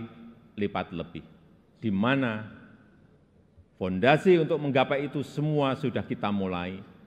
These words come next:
pembangunan infrastruktur dan konektivitas yang pada akhirnya menaikkan daya saing kita.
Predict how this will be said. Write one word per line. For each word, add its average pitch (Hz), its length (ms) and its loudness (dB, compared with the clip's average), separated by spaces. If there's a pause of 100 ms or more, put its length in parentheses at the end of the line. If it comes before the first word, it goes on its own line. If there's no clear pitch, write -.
(200)
pembangunan 113 720 2
infrastruktur 120 640 -2
dan 113 320 -2
konektivitas 127 720 -2 (880)
yang 113 320 2
pada 117 320 -2
akhirnya 143 640 2 (480)
menaikkan 127 560 2
daya 110 320 2
saing 98 480 -4
kita. - 320 -6